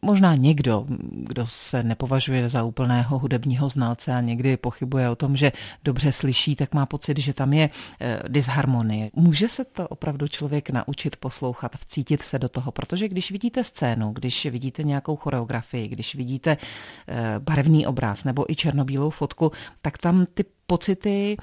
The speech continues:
eh, někdo dal. Je tam něco, od čeho se můžete odpíchnout, někam, kam můžete z-, zabořit, eh, to oko. Ale s těma ušima je to trošku těžší, ne?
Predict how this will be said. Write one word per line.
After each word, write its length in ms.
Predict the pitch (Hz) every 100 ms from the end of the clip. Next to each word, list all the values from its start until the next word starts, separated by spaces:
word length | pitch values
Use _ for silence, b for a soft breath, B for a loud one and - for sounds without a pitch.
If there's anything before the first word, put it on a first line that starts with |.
| B B
eh, 280 | 165 156 - - - - 165
někdo 280 | - 165 185
dal. 340 | 185 139 107 101
Je 140 | 120
tam 500 | 120 143 156 156 - - - - 127 _ -
něco, 280 | 180 - -
od 140 | 175
čeho 220 | - 170
se 120 | 165
můžete 300 | 185 170 180
odpíchnout, 560 | 185 - 190 - 117 101 -
někam, 340 | 123 - 151
kam 140 | 165
můžete 520 | 170 175 180 185 165 143
z-, 160 | 139 - 50 - - - - _ _ -
zabořit, 640 | 151 160 175 180 165 -
eh, 260 | 156 147 151
to 140 | - 170
oko. 280 | - - - B B B B B _ _ -
Ale 140 | 147
s 60 | -
těma 200 | 165 165
ušima 300 | 175 185 185
je 60 |
to 100 | 185
trošku 280 | - 185 -
těžší, 380 | 214 226 - 127
ne? 180 | 120